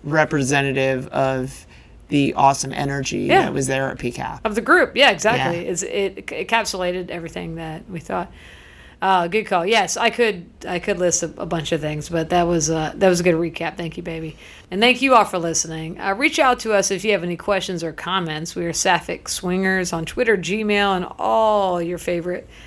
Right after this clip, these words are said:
Speaker 2: lifestyle dating sites. Or you can find us on sapphic swingers dot blogspot dot com. Hope to talk to you soon.
Speaker 1: So, honey, would you do it again?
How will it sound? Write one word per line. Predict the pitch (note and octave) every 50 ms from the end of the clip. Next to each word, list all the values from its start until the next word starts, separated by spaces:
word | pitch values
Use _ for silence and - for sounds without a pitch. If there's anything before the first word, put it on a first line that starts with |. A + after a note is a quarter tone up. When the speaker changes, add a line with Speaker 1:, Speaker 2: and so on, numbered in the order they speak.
| - - -
Speaker 2:
lifestyle | - E3+ F#3+ F#3+ F3+ F#3 - - F3+ F3 E3+ E3 E3+
dating | D#3+ E3 E3 E3 E3 D#3+ D3+
sites. | - - E3+ F3 F3 G3 G3 - - - - - - - - - -
Or | G3 G3 G3
you | G3
can | F3 F3
find | - F#3+ F3+ F3+ F3+
us | F3 E3+ -
on | F3 E3+ E3 E3 D#3+
sapphic | - - G3 G3 F3+ F3+ E3 E3
swingers | - - F#3+ F#3 F3+ F3 F3 E3 D#3+
dot | F3+ F3+ E3+
blogspot | - E3+ E3+ F3+ F3+ E3 - - G3 G3 F3 F3 E3
dot | D#3 F#3 F#3+ - - - -
com. | - - - F#3+ G#3+ - A#3+ A3 F#3+ F3 D#3+ D#3
Hope | D3+ - G3+ G3 -
to | F3 D#3+
talk | - - F3+ E3+ D#3+ -
to | - F3+
you | F3+ F#3 G3 G#3+ G#3+
soon. | G3+ - - - G3 A3 A#3 B3+ B3+ A#3+ A3 F#3+ - - - - - - - - -
Speaker 1:
So, | - - F#3 E3
honey, | D3+ E3+ F3+ F#3 F3 D3+ D#3+ - - _ _ _ _ _ - - -
would | - E3 F3+ E3+
you | E3 E3
do | D#3 D#3+ D#3
it | D#3
again? | D#3 D3 D3+ D3+ F3 G3+